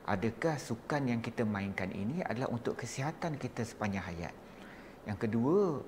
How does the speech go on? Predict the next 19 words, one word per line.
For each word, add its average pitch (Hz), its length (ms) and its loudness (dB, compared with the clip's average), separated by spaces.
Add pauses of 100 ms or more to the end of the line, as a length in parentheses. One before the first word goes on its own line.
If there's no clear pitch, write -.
(520)
sukan, 175 480 0
adakah 117 480 2
sukan - 480 -2
ini 139 320 2
yang 127 80 0
kita, 113 640 4 (320)
eh, 107 320 4
bersukan, 131 880 2 (560)
yang 113 160 4
kita 120 240 6
bermain 104 800 0 (100)
adalah 117 320 2
untuk 117 400 2
menjana 117 400 2
kecemerlangan 131 640 0
diri 135 240 2
kita 202 320 2 (560)
ataupun 139 400 2
semata-mata 127 640 0